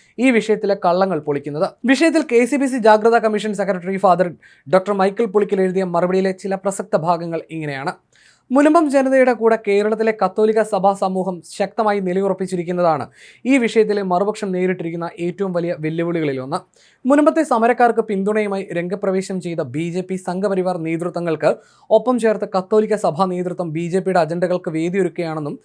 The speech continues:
മറ്റും ആരോപണങ്ങൾ ഉന്നയിച്ചിട്ടും തങ്ങൾ ഉദ്ദേശിച്ച വഴിക്ക് കാര്യങ്ങൾ നീങ്ങുന്നില്ല എന്ന് കണ്ടതുകൊണ്ടാകണം അടുത്ത ദിവസങ്ങളിലായി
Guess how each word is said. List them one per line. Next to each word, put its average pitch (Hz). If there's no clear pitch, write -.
മറ്റും 226
ആരോപണങ്ങൾ 214
ഉന്നയിച്ചിട്ടും 185
തങ്ങൾ 277
ഉദ്ദേശിച്ച 254
വഴിക്ക് 220
കാര്യങ്ങൾ 208
നീങ്ങുന്നില്ല 190
എന്ന് 185
കണ്ടതുകൊണ്ടാകണം 180
അടുത്ത 208
ദിവസങ്ങളിലായി 190